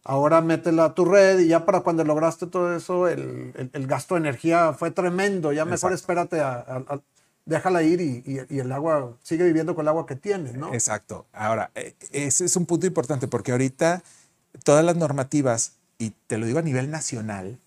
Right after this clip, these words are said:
Speaker 2: ¿ok?
Speaker 1: Ujú.
Speaker 2: Porque ya me ha tocado en varias partes de la República lo mismo, es llegar a un impacto hidrológico cero o llegar muy cercano a impacto hidrológico cero de
Speaker 1: Ujú.
Speaker 2: todas las construcciones.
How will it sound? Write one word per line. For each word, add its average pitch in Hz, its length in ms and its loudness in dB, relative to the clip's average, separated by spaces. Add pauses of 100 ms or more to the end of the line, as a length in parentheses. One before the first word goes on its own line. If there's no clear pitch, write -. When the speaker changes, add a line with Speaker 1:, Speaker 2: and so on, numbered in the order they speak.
(180)
Speaker 2:
¿ok? 131 200 -12
Speaker 1:
Ujú. 104 140 -6
Speaker 2:
Porque 98 200 -10
ya 95 60 -8
me 123 100 -6
ha 127 60 -8
tocado 117 340 -2
en 110 100 -4
varias 110 260 -4
partes 113 320 -12
de 113 60 -6
la 110 60 -6
República 101 420 -6
lo 110 80 -6
mismo, 92 360 -10 (360)
es 113 380 -2 (260)
llegar 123 520 0
a 117 100 0
un 120 380 -2
impacto 123 480 -6
hidrológico 113 480 -6
cero 127 380 -4
o 113 100 -6
llegar 113 380 -8
muy 143 120 -6
cercano 127 560 -6
a 123 180 -8
impacto 113 400 -12
hidrológico 107 500 -10
cero 110 240 -4
de 110 60 -4
Speaker 1:
Ujú. 107 80 -10
Speaker 2:
todas 107 160 -6
las 107 140 -8
construcciones. 113 640 -10